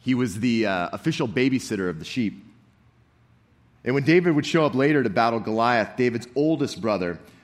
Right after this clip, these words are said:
would sneer at him, and with as much condescension in his voice as he could muster, he would say, "Why have you come down here?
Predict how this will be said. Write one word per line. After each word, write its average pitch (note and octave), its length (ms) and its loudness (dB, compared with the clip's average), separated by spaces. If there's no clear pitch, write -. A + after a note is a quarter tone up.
would G#2 200 -2
sneer C#3+ 460 0
at G2 80 -2
him, F#2 260 -4
and A2+ 140 -4
with B2+ 140 -2
as A#2 180 -2
much D#3 460 -4
condescension C#3 840 -6
in A2 80 -4
his G2 160 -4
voice A#2 480 -2
as G2 200 -6
he G#2 120 -6
could F#2+ 200 -6
muster, G#2+ 380 -4
he G2 100 -4
would G#2 140 -4
say, G#2+ 340 -4
"Why C#3 300 0
have F#3 140 0
you E3+ 140 2
come D3+ 320 -2
down B2+ 320 0
here? F#2+ 260 -4